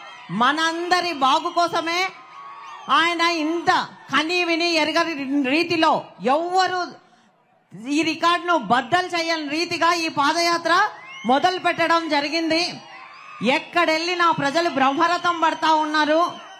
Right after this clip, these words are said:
ఈ రోజు చూడండి, ఎండనక వాననక, ఆ, ప్రతిరోజు రోజుకు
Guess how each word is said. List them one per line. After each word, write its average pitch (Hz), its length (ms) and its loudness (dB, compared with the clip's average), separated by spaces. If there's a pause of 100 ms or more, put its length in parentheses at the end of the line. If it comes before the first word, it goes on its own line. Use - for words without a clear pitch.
(480)
ఈ 285 160 2
రోజు 320 380 0
చూడండి, 320 360 0
ఎండనక 311 800 0
వాననక, 311 1080 2 (720)
ఆ, 349 220 2 (440)
ప్రతిరోజు 311 880 0 (1000)
రోజుకు 320 680 2